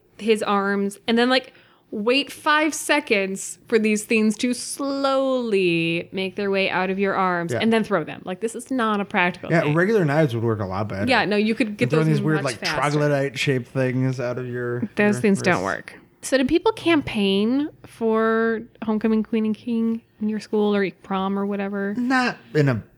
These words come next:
Speaker 2: big way. Like, there'd be occasionally, like, a poster. People actually campaign for president certain years a lot
Speaker 1: Mm.
Speaker 2: more.
Speaker 1: Same with me. People,
Speaker 2: Yeah.
Speaker 1: it was, it was considered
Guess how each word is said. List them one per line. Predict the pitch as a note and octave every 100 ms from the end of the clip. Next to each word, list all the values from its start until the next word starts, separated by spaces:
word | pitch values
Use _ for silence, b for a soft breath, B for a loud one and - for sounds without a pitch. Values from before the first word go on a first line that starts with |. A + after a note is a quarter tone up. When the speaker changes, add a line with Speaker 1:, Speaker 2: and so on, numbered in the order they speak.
| -
Speaker 2:
big | A2+ A2
way. | A#2 A#2+ A#2+ A#2 A#2 A2+
Like, | A2+ - - -
there'd | B2+ C#3 B2
be | B2+ B2+
occasionally, | A2 - A#2 A#2 B2+
like, | A#2 A2 - _ -
a | G#2+
poster. | G#2+ - G#2+ G#2+ - B2 B2 A#2+ B B -
People | E3+
actually | A3 G#3+ A3 F3
campaign | - C#3+ C#3+ - C#3+ C3+ C3
for | C3 A#2 G#2+ G2+ -
president | - A#2 A#2 D3 C#3+ C3+ - -
certain | - C#3+ C3 C#3
years | C#3 C#3 C#3 A#2+ -
a |
lot | A#2+ A2 G#3+
Speaker 1:
Mm. | G#2 F3+
Speaker 2:
more. | E3+ - B B B
Speaker 1:
Same | - E4+
with | G4+
me. | D4 G#3
People, | G#3 C4
Speaker 2:
Yeah. | E4+
Speaker 1:
it | B3
was, | B3+ - -
it |
was | C4 B3+
considered | C4+ C4 F4+ F4+ C4+